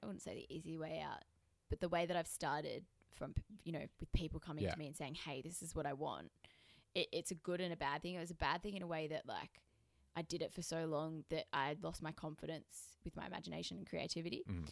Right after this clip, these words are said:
Speaker 1: So now that I've stepped away from that a little bit, someone come to me and, like, all these things will go running through my head again, whereas I used to have a bit of a block.
Speaker 2: Yeah.
Speaker 1: Um, but in saying that, it is still a bit, I s-, do still have a little bit of a pathway when people come to me. So it sort of triggers those ideas and that,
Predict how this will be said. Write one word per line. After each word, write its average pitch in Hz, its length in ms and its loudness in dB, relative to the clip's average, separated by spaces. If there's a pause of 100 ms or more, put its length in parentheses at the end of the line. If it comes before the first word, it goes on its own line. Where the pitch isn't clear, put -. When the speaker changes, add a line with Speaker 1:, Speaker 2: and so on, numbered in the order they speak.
(160)
Speaker 1:
So - 160 -2
now 180 240 6
that 208 100 8
I've 196 100 4
stepped - 240 0
away 165 200 4
from 165 180 -4
that 143 140 0
a 151 40 0
little 165 220 2
bit, 160 180 0
someone 165 240 -2
come 160 180 -6
to - 100 -8
me 151 80 -2
and, 131 80 -6
like, 143 160 -8
all 180 200 4
these 160 160 0
things 139 220 -4
will 165 60 -2
go 156 120 4
running 143 260 -2
through - 180 -6
my - 100 -8
head - 180 -10
again, - 280 -14
whereas 170 220 -6
I 156 60 -2
used 151 220 -6
to 165 60 -6
have 156 140 -8
a 170 60 -12
bit - 120 -8
of - 80 -12
a - 40 -8
block. - 440 -6 (140)
Speaker 2:
Yeah. 98 200 2 (260)
Speaker 1:
Um, 175 420 4 (300)
but 190 200 8
in 180 140 0
saying 170 280 4
that, 160 160 2
it 170 100 2
is 180 160 2
still 170 300 2
a 160 60 6
bit, 156 120 0
I 156 100 2
s-, 165 240 -4
do 175 280 4
still 165 200 0
have 160 200 0
a 156 40 2
little 151 140 0
bit 151 100 0
of 143 60 -4
a 160 60 -6
pathway 151 640 2
when 175 160 -6
people 165 240 -4
come 151 260 -6
to - 100 -8
me. - 160 -8
So - 140 -4
it - 120 -6
sort 165 120 -4
of - 80 -12
triggers 151 680 -4 (280)
those 147 460 -2 (440)
ideas 151 480 -2
and 180 140 -2
that, 113 160 -4